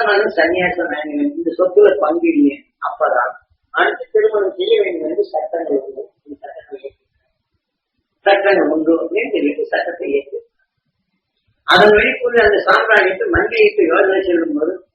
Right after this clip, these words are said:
அவரை எப்படியும் அவங்க வந்து சன்னியாசம் வாழ்ந்தால்தான் நீங்க திருமணம் செய்யணும். அவரை ஏற்றுக்கொள்ள செய்கின்றார்கள், சன்னியாசம் வாங்கி விடுகிறார்.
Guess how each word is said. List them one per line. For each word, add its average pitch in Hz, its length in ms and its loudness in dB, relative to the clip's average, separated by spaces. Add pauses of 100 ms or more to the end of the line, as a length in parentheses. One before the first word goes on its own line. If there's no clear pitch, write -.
(280)
அவரை 196 320 6
எப்படியும் 233 440 0
அவங்க 170 440 2
வந்து 202 260 2 (100)
சன்னியாசம் 202 580 2
வாழ்ந்தால்தான் 180 640 2
நீங்க 160 180 -6
திருமணம் - 420 -8
செய்யணும். - 240 -18 (460)
அவரை 359 280 4
ஏற்றுக்கொள்ள 220 580 4
செய்கின்றார்கள், 180 680 -2
சன்னியாசம் 165 500 -6
வாங்கி 147 260 -6
விடுகிறார். 131 500 -10